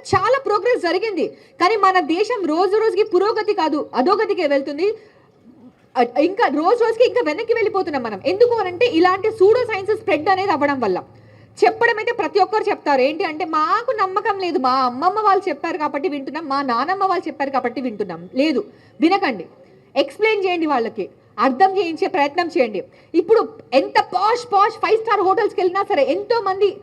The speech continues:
పి-, అమ్మాయిలు, అబ్బాయిలు కాళ్ళకు నల్లదారాలు అనేది చాలా కామన్‌గా కట్టుకుంటున్నారు. ఎందుకు? ఆ దారం నిన్ను ఏ రకంగా కాపాడుతుంది, రంగురాలు నిన్ను ఏ రకంగా కాపాడుతాయి?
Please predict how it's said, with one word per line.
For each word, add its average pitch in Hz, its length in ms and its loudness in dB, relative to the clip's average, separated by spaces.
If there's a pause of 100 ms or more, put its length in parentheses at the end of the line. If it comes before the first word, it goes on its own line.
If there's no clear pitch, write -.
(340)
పి-, 330 120 -4 (160)
అమ్మాయిలు, 370 480 0
అబ్బాయిలు 294 640 0 (100)
కాళ్ళకు 359 300 2
నల్లదారాలు 349 520 0
అనేది 339 240 -2
చాలా 381 520 2
కామన్‌గా 403 540 0
కట్టుకుంటున్నారు. 254 680 -4 (260)
ఎందుకు? 466 500 4 (120)
ఆ - 80 6
దారం 311 420 2
నిన్ను 427 180 -4
ఏ 349 100 -4 (180)
రకంగా 440 200 -4
కాపాడుతుంది, 339 640 0 (300)
రంగురాలు 427 560 4
నిన్ను 427 200 -4
ఏ 320 200 0
రకంగా 440 300 -4
కాపాడుతాయి? 302 580 0